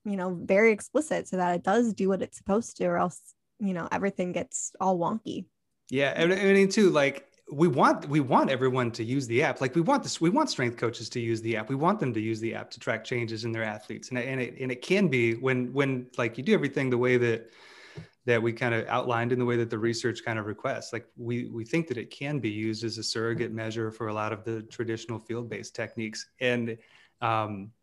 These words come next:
Speaker 2: you know, so I think that that is the other thing too. Like, it's, we, we want the feedback. We want to hear what, what everyone, you know, kind of feels and, and what they think. And if they're expecting a pop-up window here or a text prompt here or a little call out button here to kind of walk,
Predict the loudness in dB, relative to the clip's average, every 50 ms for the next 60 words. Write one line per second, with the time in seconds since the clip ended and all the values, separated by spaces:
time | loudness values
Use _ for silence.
0 | _ _ _ _ _ 0 2 2 4 2 4 4 2 4 4 2 2 4 4 4
1 | 4 4 2 0 2 2 4 4 4 4 4 2 2 2 0 0 -2 -4 -2 0
2 | 0 2 2 2 0 -2 -4 -8 -8 -12 -18 _ -20 -20 -20 -20 -20 _ _ 2
3 | 4 6 6 6 6 4 4 2 0 -8 _ _ _ 0 2 2 4 2 0 0
4 | -2 -4 -4 -2 -2 -2 0 0 0 0 -2 -4 -6 -16 _ _ _ _ 0 0
5 | 0 2 2 2 2 2 2 0 -2 -6 -6 -6 -2 0 2 2 2 2 0 -4
6 | -6 -6 -8 -6 -6 -6 -4 -4 -6 -6 -6 -6 -4 -4 -4 -6 -6 -6 -10 -12
7 | -12 -10 -10 -10 -8 -10 -12 -10 -10 -10 -10 -10 -8 -4 -2 0 2 2 2 2
8 | 0 -2 -6 -6 -6 -8 -8 -8 -8 -8 -6 -6 -6 -4 -4 -6 -6 -6 -4 -2
9 | 0 2 2 2 0 -2 -4 -4 -2 0 0 0 0 -2 -2 -2 -2 -2 -2 -4
10 | -4 -4 -4 -2 0 0 0 2 0 0 -2 0 -2 -2 -2 0 -2 -2 -2 0
11 | 2 4 4 4 4 2 0 -2 -4 -4 -6 -6 -6 -6 -6 -6 -8 -14 -8 -4
12 | -4 -4 -4 -6 -4 -2 0 0 2 2 0 0 0 -2 -2 -2 -2 -2 -4 -4
13 | -6 -6 -4 -2 0 0 0 0 -2 -2 -4 -4 -6 -6 -6 -4 -6 -8 -6 -2
14 | -2 0 0 0 -2 -4 -8 -6 -6 -6 -4 -4 -4 -2 -2 -2 -4 -6 -10